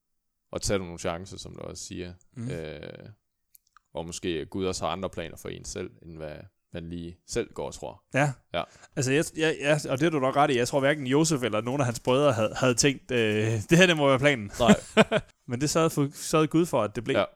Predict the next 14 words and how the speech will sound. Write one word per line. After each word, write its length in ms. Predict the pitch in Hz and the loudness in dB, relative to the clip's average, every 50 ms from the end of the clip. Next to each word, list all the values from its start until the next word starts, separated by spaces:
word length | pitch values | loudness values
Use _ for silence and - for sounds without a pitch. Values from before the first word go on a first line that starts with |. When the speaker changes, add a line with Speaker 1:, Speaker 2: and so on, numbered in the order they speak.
| _ _ _ _ - _ _ _ _ _ _ - | _ _ _ _ -20 _ _ _ _ _ _ -6
Speaker 2:
Øh, 260 | 127 117 110 110 107 | -2 -2 -2 -2 -2
selv 240 | 104 - 156 139 131 | 0 0 0 0 0
igennem 280 | 127 127 143 127 - 120 | 0 0 -2 -2 0 -2
alt 200 | 117 120 - - | -4 -4 -4 -4
det 100 | 123 120 | -2 0
der, 300 | 113 110 101 95 90 87 - _ - | 0 0 0 -2 -6 -8 -12 _ -14
som 220 | - - 127 113 | -12 -10 -10 -6
Josef 320 | 110 113 113 120 127 117 - | -6 -6 -4 -6 -6 -8 -8
han 120 | 110 107 | -6 -6
så 100 | 120 120 | -4 -4
var 100 | 113 107 | -4 -4
igennem, 320 | 110 110 127 123 113 107 | -6 -6 -6 -8 -8 -10
så 240 | 110 123 123 117 113 107 _ _ _ _ _ - | -10 -10 -10 -10 -10 -12 _ _ _ _ _ -6
Speaker 1:
Ja. 120 | 92 | -6